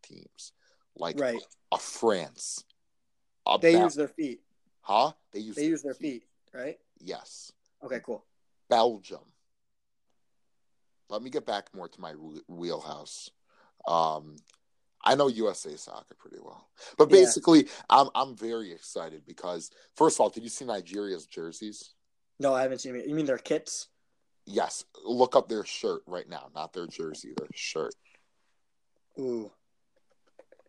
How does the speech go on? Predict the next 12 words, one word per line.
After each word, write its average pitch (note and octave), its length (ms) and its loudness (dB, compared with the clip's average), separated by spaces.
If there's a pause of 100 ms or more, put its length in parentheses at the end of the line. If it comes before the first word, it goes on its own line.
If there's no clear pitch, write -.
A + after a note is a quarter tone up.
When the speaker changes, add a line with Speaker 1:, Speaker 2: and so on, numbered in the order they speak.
(360)
Speaker 2:
I - 40 -6
don't C#3 80 -2
know. C3+ 80 0
I'm B2 100 -2
ki-, C#3 180 -2
my, C3 160 -2
my C3 140 -4
phone C#3+ 220 -2
kinda B2+ 180 -6
has A2+ 140 -6
low A#2+ 120 -2
battery. A2+ 440 -6